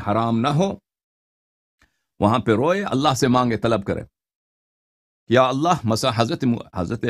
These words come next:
خضر علیہ الصلوۃ والسلام سے جب حضرت موسیٰ علیہ السلام نے خواہش کی تو اللہ سے دعا کیا کہ مجھے اپنے حجت سے ملا دو، میں ان سے کچھ سیکھنا چاہتا ہوں۔ تو اس طرح اگر کوئی خالصانہ دعا کرے،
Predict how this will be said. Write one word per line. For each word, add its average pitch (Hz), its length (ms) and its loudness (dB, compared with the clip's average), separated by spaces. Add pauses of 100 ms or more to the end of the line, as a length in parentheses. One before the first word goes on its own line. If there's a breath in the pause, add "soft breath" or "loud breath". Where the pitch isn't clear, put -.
خضر 131 200 0
علیہ 95 260 -2
الصلوۃ 98 400 -2
والسلام 98 420 -2
سے 107 120 -4
جب 85 160 -4
حضرت 87 240 -4
موسیٰ 87 240 -2
علیہ 98 120 -2
السلام 95 280 -4
نے 95 60 -2
خواہش 87 300 -6
کی 160 100 -2
تو 147 100 -2
اللہ 123 160 0
سے 143 100 0
دعا 170 240 0
کیا 151 200 -2 (1000)
کہ 120 100 0
مجھے 123 280 0
اپنے 113 340 -2
حجت 104 280 0
سے 120 80 0
ملا 104 280 0
دو، 196 140 -2
میں 160 140 0
ان 147 80 0
سے 143 100 0
کچھ 127 180 -2
سیکھنا 127 300 0
چاہتا 85 280 -4
ہوں۔ 82 100 -10 (760)
تو 120 40 -4
اس 139 180 2
طرح 135 140 2
اگر 120 160 0
کوئی 113 200 0
خالصانہ 98 500 -2
دعا 95 340 -4
کرے، 104 480 -2